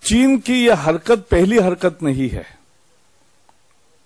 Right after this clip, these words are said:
अरुणाचल में, अरुणाचल पर तो वो दावा ही ठोकते हैं। अरुणाचल और जम्मू कश्मीर में उन्होंने disputed area करके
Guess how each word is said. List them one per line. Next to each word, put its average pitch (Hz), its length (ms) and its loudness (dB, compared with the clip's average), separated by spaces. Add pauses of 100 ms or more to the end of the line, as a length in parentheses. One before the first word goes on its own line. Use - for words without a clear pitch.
(1700)
अरुणाचल 196 580 0
में, 220 260 -6 (1160)
अरुणाचल 190 480 -2
पर 202 180 -4
तो 208 180 -2
वो 202 140 -2
दावा 156 300 0
ही 202 120 -2
ठोकते 175 420 -4
हैं। 180 200 -6 (1500)
अरुणाचल 196 540 0
और 202 140 0
जम्मू 165 240 -4
कश्मीर 190 400 -6
में 202 160 -4
उन्होंने 196 400 -4
disputed 185 600 -4
area 185 300 0
करके 175 480 -6